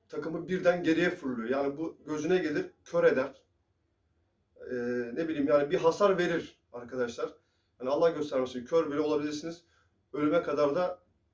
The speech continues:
gidebilir. Yani o açıdan, e, siz siz olun, kuru sıkıdan dönme silahlara, yapma silahlara meyletmeyin.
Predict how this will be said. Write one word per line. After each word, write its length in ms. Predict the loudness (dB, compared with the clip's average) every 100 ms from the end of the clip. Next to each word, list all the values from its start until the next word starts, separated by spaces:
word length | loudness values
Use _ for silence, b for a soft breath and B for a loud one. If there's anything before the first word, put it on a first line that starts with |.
| _
gidebilir. 760 | -8 -2 -2 0 0 -2 -4 _ _ _
Yani 260 | -12 -10 -10 -2
o 160 | -2
açıdan, 440 | -2 0 0 0 -6 _ _ _ _ -10
e, 40 | -6 -2 -4 -4 -10
siz 240 | -14 -16
siz 180 | -16 -8
olun, 300 | -6 -6 -10 _
kuru 180 | -12 -10
sıkıdan 640 | -12 -14 -10 -6 -6 -6 -12 -4
dönme 260 | -2 0
silahlara, 460 | -2 -2 -2 0 0
yapma 360 | 0 -2 -4 -10
silahlara 600 | -4 -2 0 -2 -2 -10 -8
meyletmeyin. 640 | -4 -4 -4 -6 -6